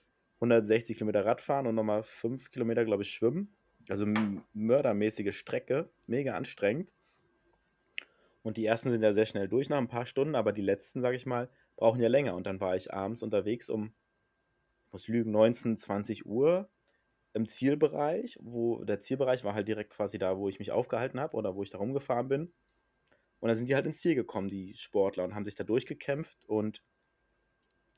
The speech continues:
Speaker 2: da hab ich schon so gedacht, krass, mega Leistung, höchsten Respekt. Und dann hab ich halt den einen oder anderen dann, sag ich mal, nach dem Ziel dann von dort in sein Hotel be-, gebracht. Und
Speaker 1: Oh.
Speaker 2: dann hab ich mich so ein bisschen mit denen unterhalten und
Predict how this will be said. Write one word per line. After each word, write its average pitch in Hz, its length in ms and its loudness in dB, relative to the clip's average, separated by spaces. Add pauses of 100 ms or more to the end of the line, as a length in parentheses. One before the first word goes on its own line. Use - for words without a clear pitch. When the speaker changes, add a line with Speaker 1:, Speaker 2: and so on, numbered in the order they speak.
(180)
Speaker 2:
da 98 120 -2
hab 143 100 -4
ich 170 140 -2
schon 160 240 2
so 147 120 0
gedacht, 139 340 0
krass, 123 440 -8 (140)
mega 139 400 0
Leistung, 143 720 -4
höchsten 147 480 0
Respekt. 123 560 0
Und 120 220 -2
dann 123 120 -2
hab 131 120 -4
ich - 120 -8
halt 113 160 2
den 113 120 0
einen 113 180 2
oder 120 140 0
anderen 131 400 -2
dann, 120 320 -4 (580)
sag 110 160 4
ich - 100 -10
mal, 104 120 0
nach 107 180 4
dem 117 140 -2
Ziel 131 320 0
dann 120 360 -4 (120)
von 104 500 -2
dort 110 380 4 (100)
in 107 80 -8
sein 101 160 0
Hotel 104 320 4
be-, 98 160 -8
gebracht. - 500 -6 (880)
Und 107 160 0
Speaker 1:
Oh. 98 60 -4
Speaker 2:
dann 101 180 0
hab 104 100 -2
ich 110 100 -8
mich 117 140 -6
so 107 80 -4
ein 101 80 -4
bisschen 110 240 -6
mit 104 80 -2
denen 98 100 -2
unterhalten 95 560 -2
und 101 300 -6